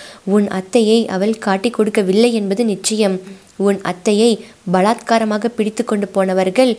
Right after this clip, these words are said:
உன் அண்ணியையும் மரத்தோடு சேர்த்து கட்டிப்போய் விட்டார்கள். அவளுடைய தலையில் அடித்து காயப்படுத்தி விட்டும் போய்விட்டார்கள்." "இது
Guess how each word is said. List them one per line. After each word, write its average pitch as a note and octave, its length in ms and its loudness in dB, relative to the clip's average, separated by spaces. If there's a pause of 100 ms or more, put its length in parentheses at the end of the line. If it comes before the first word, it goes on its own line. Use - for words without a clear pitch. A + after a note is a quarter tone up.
(300)
உன் G3 220 0
அண்ணியையும் A3 720 0
மரத்தோடு G#3+ 480 -2
சேர்த்து G#3+ 500 -2
கட்டிப்போய் A#3 480 0
விட்டார்கள். G3 640 0 (320)
அவளுடைய A3 560 2
தலையில் G3+ 480 0
அடித்து F#3+ 540 -2
காயப்படுத்தி G#3+ 560 -2
விட்டும் G3 360 0
போய்விட்டார்கள்." G#3 920 0 (2000)
"இது A#3+ 320 2